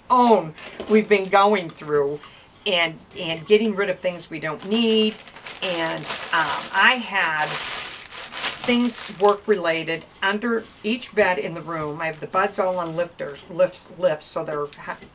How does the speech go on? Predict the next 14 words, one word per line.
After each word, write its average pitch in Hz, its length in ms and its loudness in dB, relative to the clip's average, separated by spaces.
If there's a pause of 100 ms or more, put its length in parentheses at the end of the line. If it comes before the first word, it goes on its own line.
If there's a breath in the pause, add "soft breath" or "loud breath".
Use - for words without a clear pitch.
(160)
higher 165 460 -2 (220)
off 165 180 -2
the - 60 -18
ground, 160 360 -2
and 151 140 -8
I 151 40 -8
have 151 300 -8
boxes 165 580 0
underneath 151 480 -8 (560 loud breath)
that 175 100 -2
are 151 80 -2
full 156 320 -2
of 151 100 -6
things 147 560 -12